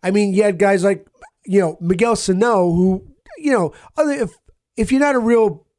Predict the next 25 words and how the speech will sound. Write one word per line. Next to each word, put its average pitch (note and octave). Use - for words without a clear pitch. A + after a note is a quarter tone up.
big F3
baseball G#3+
fan A3+
or D3+
a C#3
Minnesota F#3
fan, A3+
you B3
really D#4
don't A#3
know G#3+
the D3+
third G3+
baseman E3+
for D#3
the E3
Twins. D#3+
But G#3
yet, A#3
there G#3+
he A#3+
is A3
in G3
the F3
finals. G#3